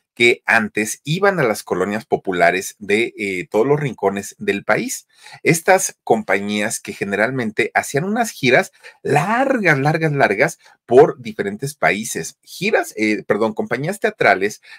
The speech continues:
de México que iban a España, iban a toda Latinoamérica, y por eso muchos, muchos de los actores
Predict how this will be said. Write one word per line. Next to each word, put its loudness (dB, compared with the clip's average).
de 2
México -2
que -2
iban 0
a -4
España, 0
iban -2
a 0
toda 4
Latinoamérica, -6
y -12
por -4
eso -4
muchos, -6
muchos -6
de -6
los -6
actores -4